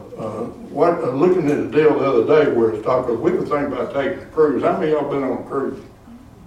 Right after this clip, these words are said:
How many are going back on a cruise? Well, let me tell you what, this Viking cruise ship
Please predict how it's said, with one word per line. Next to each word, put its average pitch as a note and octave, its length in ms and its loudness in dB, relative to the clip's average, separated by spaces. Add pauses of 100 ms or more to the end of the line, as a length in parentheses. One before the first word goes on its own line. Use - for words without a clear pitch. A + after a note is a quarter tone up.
(180)
How C#3+ 100 -4
many D3 180 0
are C3+ 80 -2
going C3+ 200 -2
back G3 240 -4
on - 160 -10
a - 20 -14
cruise? - 340 -10 (1120)
Well, A#2 160 0
let F3 80 2
me - 120 0
tell D#3+ 180 6
you - 100 0
what, - 320 -2
this B2 180 -2
Viking B2 640 -2 (480)
cruise G3 320 2
ship - 540 -4